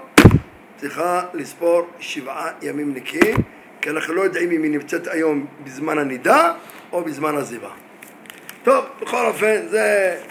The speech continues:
ממש סוגיה עמוקה, ובעזרת השם,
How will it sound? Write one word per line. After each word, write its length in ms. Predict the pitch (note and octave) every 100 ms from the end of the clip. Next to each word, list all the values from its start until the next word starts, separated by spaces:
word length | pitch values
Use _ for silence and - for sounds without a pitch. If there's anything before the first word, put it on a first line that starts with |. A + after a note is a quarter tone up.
| - D#3+
ממש 680 | E3 E3 G3 F#3 - - - - - - -
סוגיה 480 | - E3+ D#3 F3+ D#3+
עמוקה, 640 | E3+ D#3 - A3 A3 F#3+ - - - - - -
ובעזרת 1700 | C3+ E3 E3 E3 D#3+ D3 D3 - - - - - - C#3 C#3 D3+ D#3+
השם, 400 | - - F#3+ G3+